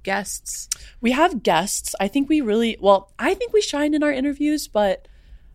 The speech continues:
Speaker 2: we get asked, we've been asked to do a lot more, like, one-on-one episodes of us just, you know, talking about girly things and
Speaker 1: Mm-hmm.
Speaker 2: being girls and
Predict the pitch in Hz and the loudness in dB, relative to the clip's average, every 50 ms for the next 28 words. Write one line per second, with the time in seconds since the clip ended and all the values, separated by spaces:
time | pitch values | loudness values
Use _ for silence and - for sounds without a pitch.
0 | - - - 196 214 214 214 214 208 208 185 - - 220 214 190 190 208 202 - | -20 -16 -10 -8 -6 -4 -4 -4 -4 -6 -6 -6 -4 -2 0 2 2 2 0 -2
1 | - - 226 208 - 226 208 185 202 196 - - - 208 185 196 185 175 170 165 | 0 0 0 2 2 2 2 2 2 0 -2 -4 -4 -2 -2 0 2 2 2 2
2 | - 175 175 170 165 160 160 156 170 160 160 165 165 160 147 147 151 - - 147 | 0 0 0 0 2 2 0 0 -2 -2 -2 -2 -2 -2 -2 -4 -4 -4 -6 -8
3 | - - - 170 165 175 165 - 160 160 147 147 - - 165 - - - 147 147 | -8 -6 -6 -4 -4 -4 -4 -4 -6 -6 -8 -8 -8 -8 -8 -8 -8 -8 -10 -10
4 | 151 - - 156 156 - 180 170 160 180 180 170 170 - 170 165 180 190 214 202 | -10 -10 -10 -10 -10 -8 -10 -8 -6 -6 -6 -6 -8 -8 -6 -6 -4 -4 -4 -6
5 | - - 170 160 185 214 233 262 277 277 180 175 175 170 165 165 160 165 175 180 | -6 -8 -8 -6 -4 -4 -4 -4 -4 -6 -6 -8 -8 -6 -6 -6 -8 -8 -10 -10
6 | 190 170 175 202 208 185 170 175 190 202 214 220 233 220 214 196 180 175 175 170 | -10 -8 -6 -6 -4 -2 0 0 0 0 0 -2 -4 -6 -8 -10 -10 -10 -10 -12
7 | 175 185 | -14 -16